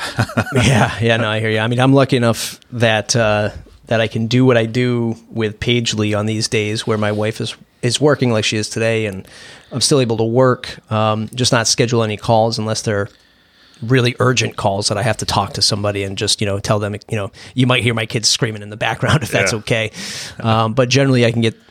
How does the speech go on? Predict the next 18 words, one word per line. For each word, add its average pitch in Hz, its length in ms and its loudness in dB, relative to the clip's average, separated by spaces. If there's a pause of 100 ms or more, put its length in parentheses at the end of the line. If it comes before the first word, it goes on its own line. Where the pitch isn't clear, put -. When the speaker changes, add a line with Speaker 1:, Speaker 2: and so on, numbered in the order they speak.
Speaker 2:
you 120 80 2
know, 107 180 0 (160)
Speaker 1:
Yeah. 90 380 -4
Speaker 2:
a, 127 140 2
a, 120 480 -2 (160)
a - 20 -2
workload 120 580 2
done, 113 440 0 (180)
uh, 107 160 0
through 110 260 -4
email 107 340 -2
and 107 120 -2
other 107 120 -2
stuff - 260 -2
that 98 140 -2
we're 98 100 -8
doing. 104 340 -4
So, 101 400 -4